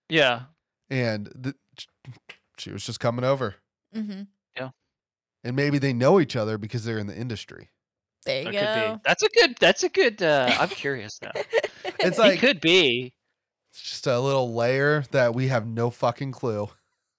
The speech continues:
Speaker 1: Yeah, that's, that's a really good theory, actually, I think. I like that one.
Speaker 2: There was this quote that I did love, though. "That's as common as tits and hamburgers."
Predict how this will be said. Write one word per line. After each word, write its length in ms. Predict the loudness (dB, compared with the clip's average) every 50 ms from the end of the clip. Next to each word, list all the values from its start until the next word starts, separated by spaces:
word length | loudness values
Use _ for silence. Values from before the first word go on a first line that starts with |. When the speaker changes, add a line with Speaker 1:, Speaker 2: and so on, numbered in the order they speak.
| _
Speaker 1:
Yeah, 300 | -4 -2 0 -2 -2 -4 -8
that's, 220 | -14 -16 -16 -14
that's 260 | -10 -10 -10 -10 -8
a 160 | -10 -10 -8 -8
really 200 | -8 -10 -10 -10
good 200 | -10 -14 -12 _
theory, 280 | -12 -10 -10 -10 -10
actually, 380 | -10 -12 -12 -14 -18 -18 -18 -18
I 60 | -18
think. 240 | -16 -18 -18 -18 _ _ _ _ _ _ _ _ _ _ _ _ _ _
I 80 | -12 -12
like 140 | -12 -12 -12
that 140 | -14 -16 -16
one. 140 | -16 -20 _ _ _ _ _ _ _ _ _ _ _ _ _ _ -10
Speaker 2:
There 180 | -6 -4 -2 -2
was 140 | -2 -4 -6
this 140 | -10 -12
quote 340 | -12 -4 0 0 0 0 0 -4
that 100 | -6 -6
I 60 | -6
did 220 | -6 -8 -8 -6
love, 260 | -6 -4 -4 -6 -6 -8
though. 240 | -10 -10 -10 -10 -14 _ _ _ _ _ _ _ _ _ _
"That's 220 | 0 0 0 0 -8
as 60 | -8
common 340 | 0 2 2 4 4 2 2
as 180 | 0 -2 -4 -6
tits 300 | -2 0 0 0 0 -4
and 80 | -2
hamburgers." 840 | -2 0 0 0 0 0 0 -2 -2 -4 -10 -14 -14 -14 -16 -18 -20